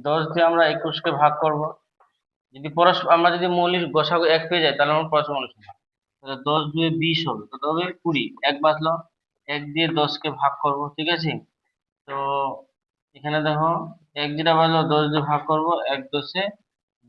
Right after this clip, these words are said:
দশ, ঠিক আছে? এক দশে কত? দশ। তার মানে আমরা গসাগু কত পাইছি? এক পাইছি, তার মানে এটা হচ্ছে পরস্পর মৌলিক সংখ্যা, দশ আর একুশ,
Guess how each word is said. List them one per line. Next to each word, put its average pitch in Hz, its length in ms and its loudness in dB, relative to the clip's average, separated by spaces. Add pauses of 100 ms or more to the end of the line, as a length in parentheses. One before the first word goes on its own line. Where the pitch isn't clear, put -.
দশ, 123 240 2 (240)
ঠিক - 200 -16
আছে? 160 160 -4 (760)
এক 139 200 -6
দশে 160 260 2
কত? 160 160 4 (1000)
দশ। 147 300 2 (640)
তার 151 140 10
মানে 156 200 6
আমরা 160 200 6
গসাগু 151 320 2
কত 156 180 -2
পাইছি? 151 180 0
এক 143 240 0
পাইছি, 151 260 2 (280)
তার 139 120 -4
মানে 139 140 -6
এটা 135 180 0
হচ্ছে 135 220 -2 (140)
পরস্পর 135 380 -2 (460)
মৌলিক 135 280 -8
সংখ্যা, 110 220 -14 (180)
দশ 127 240 -4
আর 120 160 4
একুশ, - 200 -20